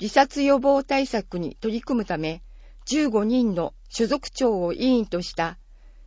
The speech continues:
富士見市自殺予防対策町内連絡会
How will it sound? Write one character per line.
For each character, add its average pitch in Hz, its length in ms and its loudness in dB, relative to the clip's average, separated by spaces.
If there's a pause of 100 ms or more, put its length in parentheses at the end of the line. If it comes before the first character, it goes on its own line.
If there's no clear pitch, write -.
富 220 140 -8
士 277 140 2
見 277 120 2
市 - 240 -8 (380)
自 208 120 -8
殺 285 320 4
予 277 160 4
防 269 320 4
対 269 260 2
策 262 420 -2 (120)
町 269 240 4
内 277 240 4
連 262 220 2
絡 262 240 -4
会 170 260 -2